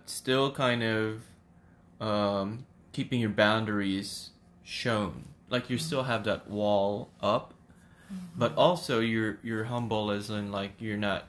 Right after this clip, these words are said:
Speaker 1: you don't brag about anything. A lot of people,
Speaker 2: I think it will
Speaker 1: um,
Speaker 2: just boil down to personality,
Speaker 1: It,
Speaker 2: though.
Speaker 1: it does boil down to personality, 'cause a lot of, some of the people,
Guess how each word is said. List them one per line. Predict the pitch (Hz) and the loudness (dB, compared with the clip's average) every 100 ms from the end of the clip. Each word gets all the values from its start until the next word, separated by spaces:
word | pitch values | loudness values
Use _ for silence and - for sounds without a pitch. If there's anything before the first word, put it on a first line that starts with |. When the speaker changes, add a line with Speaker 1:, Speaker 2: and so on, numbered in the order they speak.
| - | -10
Speaker 1:
you | 113 | -6
don't | 101 - | -6 -2
brag | 87 76 71 95 | 2 2 2 -2
about | 82 69 - | -4 -4 -4
anything. | 135 156 156 156 147 147 147 | -2 0 -2 -2 -2 -2 -4
A | - | -2
lot | 98 196 | 0 0
of | - | -2
people, | 170 156 147 123 - - - - - - - - - | -6 -4 -2 -4 -8 -18 -20 -20 -20 -20 -20 -12 -2
Speaker 2:
I | 392 | 2
think | 214 196 | 6 6
it | 180 | 6
will | 214 202 | 6 6
Speaker 1:
um, | |
Speaker 2:
just | 202 - | 4 0
boil | 185 160 165 | 4 4 6
down | 180 185 | 4 2
to | 196 | 0
personality, | - 170 - 165 147 156 151 151 | -4 -4 -4 -4 -4 -4 2 2
Speaker 1:
It, | 147 | 4
Speaker 2:
though. | 151 131 | 2 2
Speaker 1:
it | 151 131 | 2 0
does | 123 156 165 | 2 0 0
boil | - - 110 104 | -8 -2 0 2
down | 101 101 | 0 -2
to | - | -6
personality, | 98 - 98 98 78 - | -10 -8 -8 -8 -10 -10
'cause | - - - - | -12 -12 -14 -10
a | |
lot | 120 185 233 | -6 -4 -4
of, | 202 | -4
some | - 202 | -2 0
of | 196 | 0
the | 160 | -2
people, | 170 170 151 120 107 92 - | -4 -2 2 4 4 0 -4